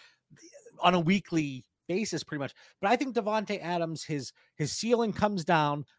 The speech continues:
but I still see him as a wide receiver one, maybe lower end wide receiver one in twenty twenty-two. I think this, uh, more negatively impacts Hunter Renfrow, Darren Waller, obviously huge for Derek Carr. Again, we, th-,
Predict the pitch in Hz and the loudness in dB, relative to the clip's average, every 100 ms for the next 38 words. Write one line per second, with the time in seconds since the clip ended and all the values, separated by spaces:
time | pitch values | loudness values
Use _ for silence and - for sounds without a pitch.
0 | _ 156 139 - - 175 156 - 170 127 | _ -2 -2 -2 -2 -2 -2 -4 -6 -4
1 | 147 143 143 - 139 117 120 131 135 135 | -2 -2 -6 -6 -6 -4 -2 -2 -2 -4
2 | 120 151 131 131 120 123 123 135 127 120 | -6 -6 -4 -4 -2 -2 -2 -2 -2 0
3 | 120 143 135 156 240 214 123 117 - 127 | 2 4 4 6 6 6 2 0 -6 -4
4 | 120 117 113 113 - _ _ _ - 156 | -2 0 -2 -4 -10 _ _ _ -4 -2
5 | 139 160 151 127 151 143 - 127 117 139 | 0 0 0 -2 -4 -4 -4 -4 -6 -10
6 | 127 - - _ _ _ - 131 120 120 | -10 -10 -14 _ _ _ -6 -2 -2 -4
7 | 131 151 165 160 151 139 131 139 135 135 | -4 2 2 4 2 0 -2 -4 -6 -8
8 | 139 123 - 127 117 123 123 - 127 113 | -6 -8 -8 -6 -4 -4 -4 -2 -2 0
9 | 127 113 110 123 135 131 131 123 - - | 0 0 0 4 6 6 4 0 -8 -6
10 | - 151 147 - 147 127 - 220 226 180 | 2 4 4 0 -2 -4 -6 2 2 2
11 | - 156 127 120 110 127 117 - 151 214 | -2 -2 2 0 0 -4 -4 -6 0 2
12 | 143 104 _ _ - 165 - 160 | 2 -2 _ _ -6 -6 -6 -14